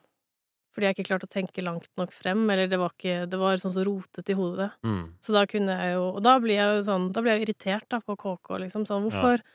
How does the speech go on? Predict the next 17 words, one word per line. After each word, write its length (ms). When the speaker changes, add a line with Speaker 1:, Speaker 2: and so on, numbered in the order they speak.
Speaker 1:
hvorfor 160
har 80
du 80
ikke 80
forberedt 420
meg 140
på 80
det 160
her?" 160
Sånn, 260
jobber 380
han, 320
han 140
har 140
jo 120
en 80
veldig 320